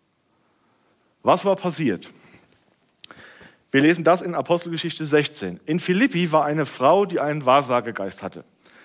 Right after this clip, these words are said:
Die ist Paulus und seinem Team überall hin nachgelaufen und hat immer wieder gerufen,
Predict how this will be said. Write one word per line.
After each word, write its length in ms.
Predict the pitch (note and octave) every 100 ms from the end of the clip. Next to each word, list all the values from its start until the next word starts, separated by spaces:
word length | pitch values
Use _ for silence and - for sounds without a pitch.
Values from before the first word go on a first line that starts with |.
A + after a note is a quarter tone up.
| _ _ _ _ _ _ _ -
Die 80 | F#3
ist 160 | F#3
Paulus 400 | - G3+ C4+ A#3+
und 120 | F#3+ F#3
seinem 280 | F3 F#3
Team 320 | F3+ A3 A#3 -
überall 480 | A3 B3+ C4+ F3 F3+
hin 180 | D#3+ F#3
nachgelaufen 720 | E3+ C#4 - B2+ A2 C#3 F#3+
und 140 | E3 E3
hat 200 | F3 -
immer 180 | C4+ A3+
wieder 160 | A3+
gerufen, 720 | G3+ F3 G#3 B3+ C#3 G3+ D#4